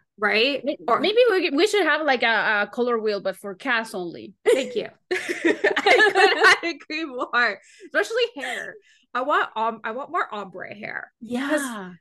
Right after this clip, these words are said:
Speaker 1: 'cause, like, like, all, like, especially all the Sims, 'cause, like, Sims hair is just disgusting.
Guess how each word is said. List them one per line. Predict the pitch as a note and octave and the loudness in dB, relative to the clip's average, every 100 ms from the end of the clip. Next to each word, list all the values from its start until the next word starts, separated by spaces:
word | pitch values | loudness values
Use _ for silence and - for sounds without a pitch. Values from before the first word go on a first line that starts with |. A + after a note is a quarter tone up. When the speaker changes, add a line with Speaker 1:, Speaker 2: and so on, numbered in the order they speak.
| _ | _
Speaker 1:
'cause, | E4 | -2
like, | D#4+ D#4+ | 0 -2
like, | D4 C#4+ - - | -4 -6 -6 -4
all, | C4+ C#4+ F4 | -2 0 0
like, | E4 D#4 | -2 -4
especially | C#4+ C#4 E4+ | -6 -6 -6
all | D#4+ | -6
the | F4+ | -6
Sims, | - A#3+ G#3+ G#3 G#3 | -6 -4 -4 -6 -12
'cause, | - A3 | -12 -4
like, | G#3+ - _ _ _ _ - | -4 -6 _ _ _ _ -20
Sims | G#3 C4 B3 G#3+ | -8 -6 -6 -10
hair | A#3+ A3 G3+ | -2 0 0
is | G3+ | -4
just | - F#3+ - _ _ | -14 -16 -18 _ _
disgusting. | G#3 - F3+ - F3+ E3+ | -18 -8 -8 -8 -16 -16